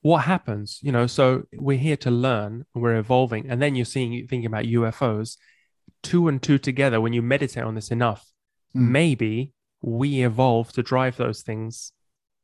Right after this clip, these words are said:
Speaker 1: later, you know?
Speaker 2: So it's us, but at a later stage.
Speaker 1: Yeah. Some of them, maybe not.
Speaker 2: We're just
Speaker 1: There are.
Speaker 2: contacting ourselves <laughs> from another dimension.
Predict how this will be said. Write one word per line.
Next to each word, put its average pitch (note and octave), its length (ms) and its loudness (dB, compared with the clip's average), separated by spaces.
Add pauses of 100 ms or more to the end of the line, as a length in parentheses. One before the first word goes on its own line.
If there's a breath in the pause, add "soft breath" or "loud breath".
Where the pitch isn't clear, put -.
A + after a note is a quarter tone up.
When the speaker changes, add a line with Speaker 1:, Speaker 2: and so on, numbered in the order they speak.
(140)
Speaker 1:
later, - 420 -4 (320)
you B2+ 100 -12
know? A2+ 200 -12 (1080)
Speaker 2:
So - 160 4
it's D3+ 220 4
us, - 460 2
but B2+ 380 -2
at B2 100 -4
a B2+ 60 -2
later A#2+ 260 0
stage. - 460 -4 (1400)
Speaker 1:
Yeah. F3 180 2 (840)
Some D3 220 2
of G2 60 0
them, G#2+ 160 -2
maybe A2+ 260 2
not. A2+ 280 -2
Speaker 2:
We're E3+ 460 4
just E3+ 220 8
Speaker 1:
There A#2+ 80 6
are. E3+ 40 8
Speaker 2:
contacting D#3 580 4
ourselves C3+ 560 -2 (240)
<laughs> - 280 -2
from D#3+ 220 2
another C#3+ 220 6
dimension. C#3 440 2